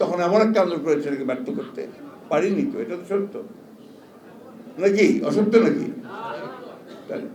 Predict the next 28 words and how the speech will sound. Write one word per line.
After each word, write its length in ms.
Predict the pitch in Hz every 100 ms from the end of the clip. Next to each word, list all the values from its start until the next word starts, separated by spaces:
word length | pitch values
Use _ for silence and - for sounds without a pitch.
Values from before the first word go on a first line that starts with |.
| - - 185
আমরা 140 | 202 202
অনেকেই 260 | 202 202 185
বলি 120 | 185 180
এমন 140 | 180 196 190
অত্যাচার, 500 | 196 196 202 185 170 - - - -
পুলিশের 320 | 202 202 196 185
অত্যাচার, 500 | 180 196 185 185 175 - - - -
সব 120 | 196 196 196
কিছু, 180 | 196 180
হ্যাঁ, 200 | 196 220 190 220
অত্যন্ত 280 | 220 254 233 -
সত্য 180 | - 131
কথা। 180 | 110 - - - - - - - - - 226
আমি 120 | 240 233 214
দশ 100 | 196 202
বার 120 | 208
জেলে 140 | 180 160
গেছি, 180 | 143 151 180
না 40 | 160 180
সবাই 200 | 190 180
জেলে, 160 | 175 160 147 - 165 165
যারা 160 | 180 180 175
আছে 140 | 175
কি 60 | 165 135
জেলে 180 | 165 170 175
কম 100 | 156 151
গেছে 160 | 147 147
এমন 120 | 123